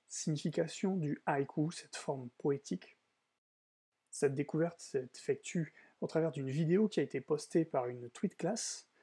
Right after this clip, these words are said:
et on va suivre la compréhension des élèves au travers d'un questionnaire sur Excel, dont les réponses seront envoyées directement à l'enseignant, qui leur permettra ensuite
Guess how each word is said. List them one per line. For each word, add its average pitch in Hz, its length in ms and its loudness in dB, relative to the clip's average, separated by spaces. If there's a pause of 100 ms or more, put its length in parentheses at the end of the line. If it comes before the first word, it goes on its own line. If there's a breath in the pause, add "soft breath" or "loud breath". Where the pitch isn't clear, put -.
(420 soft breath)
et 156 80 -2
on 156 80 0
va 139 100 0
suivre 214 340 4
la 143 80 2
compréhension 160 600 -2
des 131 240 0
élèves 151 320 0
au 131 40 -6
travers 147 260 0
d'un 127 120 -6
questionnaire 135 680 -4
sur 123 240 -2
Excel, 151 460 -2 (880 soft breath)
dont 135 120 0
les 123 80 -4
réponses 180 340 2
seront 135 300 0
envoyées 135 320 0
directement 143 560 2
à 127 40 -4
l'enseignant, 135 680 -6
qui - 120 -12
leur 123 100 -12
permettra 127 580 -2 (500 soft breath)
ensuite 175 480 0